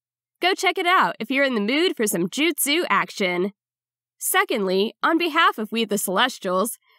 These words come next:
I'd like to thank everyone involved in the production of today's awesome content.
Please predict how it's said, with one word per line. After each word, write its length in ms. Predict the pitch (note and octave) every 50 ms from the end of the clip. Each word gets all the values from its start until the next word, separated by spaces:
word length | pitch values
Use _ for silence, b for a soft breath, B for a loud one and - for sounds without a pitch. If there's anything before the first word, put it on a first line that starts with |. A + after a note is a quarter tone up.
| b b _
I'd 140 | D4+ E4+ -
like 180 | F4+ F#4 G4+ F#4
to 80 | G4
thank 240 | C4+ C4 A#3+ A#3+ - _
everyone 400 | - - F4 E4+ E4 C4+ A3 G3
involved 460 | G3 F#3+ G3 - B3 F3 F#3 G3 - -
in 60 | G3+
the 80 | G3
production 540 | F#3+ - G3+ F#3 G3+ A#3+ C4+ - - D#4+ D4+
of 120 | D4+ A#3 -
today's 440 | - G3+ F#3 A3 B3 C4+ D#4 D4 - -
awesome 400 | G#3+ G#3+ A3 A3+ - C4+ C4+ D4
content. 760 | - B3 G3+ F#3+ F3+ - - F3+ F3+ F3 F3+ - - -